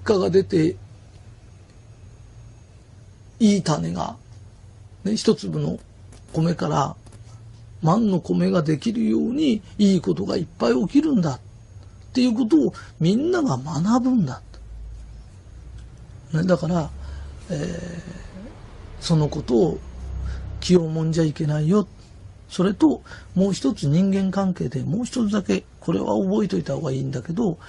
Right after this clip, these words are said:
これも百回聞けばわかる。で、百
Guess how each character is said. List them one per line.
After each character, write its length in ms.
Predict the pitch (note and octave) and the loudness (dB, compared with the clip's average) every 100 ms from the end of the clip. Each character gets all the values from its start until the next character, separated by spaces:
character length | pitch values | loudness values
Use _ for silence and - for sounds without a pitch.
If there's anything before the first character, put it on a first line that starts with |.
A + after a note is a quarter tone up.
| - - - | -20 -20 -18
こ 140 | - | 2
れ 100 | F#3 | 2
も 140 | G#3+ G#3+ | 4 0
百 220 | - D#3 - | -2 -6 -6
回 180 | - E3 | -4 -4
聞 260 | - - | -4 -4
け 60 | G#3+ | 0
ば 160 | F3 | 2
わ 60 | B2 | 0
か 140 | - | -4
る。 80 | - - - - - - - | -12 -12 -20 -20 -20 -20 -10
で、 120 | E3 - | -10 -10
百 240 | - F#3 | -4 -4